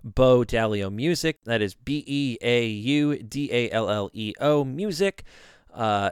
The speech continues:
on mandolin is Kat Faber. You can find her on Twitter at Kat Sitting Still. On the upright bass is Steve Roy. And on the cello is Nathaniel Kellogg.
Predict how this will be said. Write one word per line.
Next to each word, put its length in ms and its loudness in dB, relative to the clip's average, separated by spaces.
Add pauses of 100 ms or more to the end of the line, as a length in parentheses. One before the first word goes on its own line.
(100)
on 260 -4
mandolin 600 -2
is 360 -6
Kat 360 2
Faber. 480 0
You 140 -4
can 140 -12
find 340 -4
her 220 -4
on 180 -6
Twitter 500 -2
at 240 -4 (240)
Kat 420 4
Sitting 520 -4
Still. 580 0 (540)
On 360 -2
the 160 -6
upright 380 0
bass 420 -2
is 220 -6
Steve 560 -8
Roy. 480 6 (680)
And 480 -2
on 260 -6
the 380 -8
cello 540 2
is 200 -4
Nathaniel 680 -4
Kellogg. 640 2